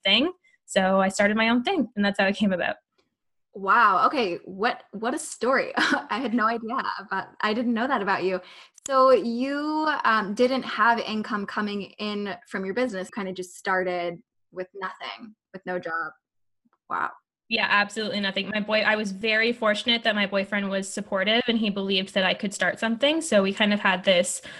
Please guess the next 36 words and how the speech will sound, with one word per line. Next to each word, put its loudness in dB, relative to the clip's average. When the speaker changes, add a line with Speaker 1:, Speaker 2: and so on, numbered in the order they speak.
Speaker 1:
agreement 4
that 6
if 2
I 6
was 2
able 4
to 0
get 6
a 4
couple 2
of 2
clients 4
that, 4
and 4
that 4
it 0
seemed 4
like 6
I 8
was 6
going 4
in 6
the 4
right 6
direction, 4
then 6
it 2
would 2
be 6
okay. 4
Um, 4
he 2
would 4
take 0
care 4
of 2